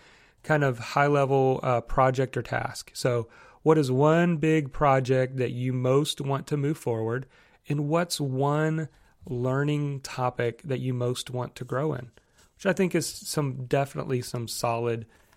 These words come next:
advice. All right, moving on. We got a couple more left here. We're gonna move to takeaway number nine, and it comes from Dan Miller.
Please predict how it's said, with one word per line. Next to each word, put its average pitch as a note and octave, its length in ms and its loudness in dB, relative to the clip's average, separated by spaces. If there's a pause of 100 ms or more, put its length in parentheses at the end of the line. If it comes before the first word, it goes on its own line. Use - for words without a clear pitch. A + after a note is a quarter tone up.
(220)
advice. A2+ 560 0 (580)
All G3+ 60 6
right, G#3 100 8
moving A3 280 8
on. A#3 280 8
We G3 80 4
got G3 120 8
a - 40 -2
couple G3+ 300 2
more G3 320 6
left F#3 360 2
here. D3 240 4
We're C#3+ 100 4
gonna E3 140 2
move D#3+ 460 0
to D3 120 -2
takeaway D#3+ 520 0
number D3 240 0
nine, C#3+ 440 0 (320)
and C#3+ 100 2
it C#3+ 100 -2
comes D#3+ 280 0
from C#3 320 -2
Dan D3+ 500 2
Miller. D3+ 500 2